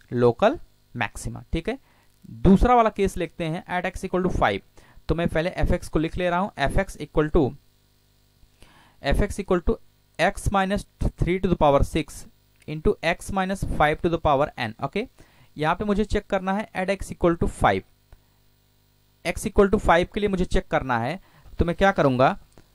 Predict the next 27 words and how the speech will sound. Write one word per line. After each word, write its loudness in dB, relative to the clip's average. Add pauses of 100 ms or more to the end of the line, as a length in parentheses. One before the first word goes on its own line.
(300)
x -2
equal 8
to 6
five, 6
यहाँ 0
पे 4
पहले 4 (120)
f 2
of 6
five 4
मैं -2
निकाल 2
ले 6
रहा 4
हूँ, 0 (100)
ठीक 0
है। 0 (840)
तो 10 (400)
x 2 (160)
minus 2
three, -2 (760)
ठीक -2
है, -4 (100)
x -4
minus 2
three 0 (520)
equ-, -2